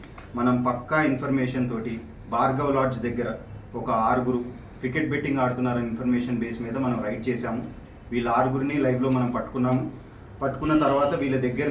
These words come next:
నుంచి ఒక ఫోర్ ల్యాక్ టెన్ థౌజండ్ రూపీస్ క్యాష్ మరియు ఒక సెవెన్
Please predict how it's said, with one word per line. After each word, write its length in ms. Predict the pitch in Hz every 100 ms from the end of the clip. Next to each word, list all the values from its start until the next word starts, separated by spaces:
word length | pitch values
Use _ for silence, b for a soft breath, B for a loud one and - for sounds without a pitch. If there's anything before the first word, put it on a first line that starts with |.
| 147
నుంచి 220 | 123 127 - - - - 131
ఒక 100 | 143 -
ఫోర్ 260 | 139 147 147
ల్యాక్ 200 | 147 -
టెన్ 180 | 139 127 131
థౌజండ్ 340 | 127 127 113 - - - - -
రూపీస్ 300 | 127 135 - -
క్యాష్ 260 | 123 127 127 - - - - 127
మరియు 220 | 131 135 165 -
ఒక 100 | 135
సెవెన్ 260 | 127 127 139